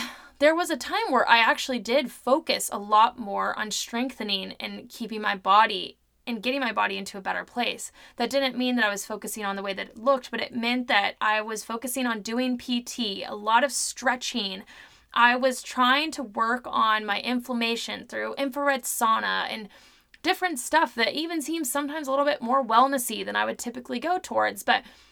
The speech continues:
dealing with the autoimmune challenges that I had in my knee issues, that was more of my focus during that time. And so my business and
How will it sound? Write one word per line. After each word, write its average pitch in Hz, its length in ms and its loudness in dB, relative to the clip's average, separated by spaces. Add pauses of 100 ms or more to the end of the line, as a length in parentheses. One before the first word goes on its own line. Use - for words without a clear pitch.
(320)
dealing 294 420 0
with 240 200 0
the 233 120 -6
autoimmune 233 720 2 (220)
challenges 220 480 -2
that 220 100 0
I 214 80 4
had 214 200 2
in 214 60 -4
my 202 140 -6
knee 240 400 -2 (720)
issues, 214 400 -2 (240)
that 269 140 8
was 320 120 0
more 302 140 4
of 277 60 0
my 247 120 4
focus 254 380 -2
during 208 220 -4
that 175 160 2
time. 208 260 -4
And 214 80 -8
so 277 100 0
my 320 160 -2
business 320 840 -2 (320)
and 254 480 6